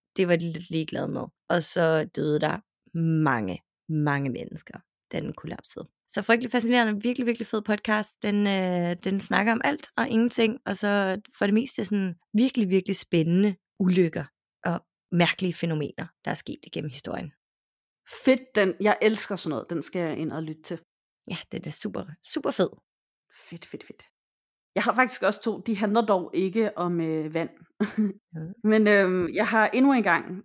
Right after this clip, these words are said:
Speaker 2: set en indonesisk film på Netflix, og, øh, den hedder Qorin. Q O R I N.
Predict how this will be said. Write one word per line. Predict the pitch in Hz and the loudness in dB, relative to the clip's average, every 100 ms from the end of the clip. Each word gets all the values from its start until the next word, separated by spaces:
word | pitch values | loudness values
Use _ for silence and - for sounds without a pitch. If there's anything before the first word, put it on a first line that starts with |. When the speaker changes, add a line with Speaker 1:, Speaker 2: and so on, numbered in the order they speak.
| - | -10
Speaker 2:
set | - 190 - | -8 -8 -8
en | 160 185 170 | -4 -4 -2
indonesisk | 185 185 185 160 185 - | 0 0 0 -2 -8 -8
film | 202 - 175 - | -8 -6 -10 -8
på | 190 180 | -6 -2
Netflix, | 180 240 - 415 - - _ _ - | 0 0 -2 -8 -10 -16 _ _ -2
og, | 196 196 196 | 2 6 6
øh, | 185 180 175 170 170 - - | 4 2 2 0 -2 -6 -6
den | 196 | -4
hedder | 180 208 175 170 165 - | 0 2 4 2 -2 -6
Qorin. | 220 196 190 233 285 311 _ _ _ _ _ - | 0 2 4 6 4 2 _ _ _ _ _ 0
Q | 302 - - | 0 0 -2
O | 226 - - | 0 0 -2
R | 190 - 196 | -2 -2 -6
I | 185 - | -8 -6
N. | 143 | -6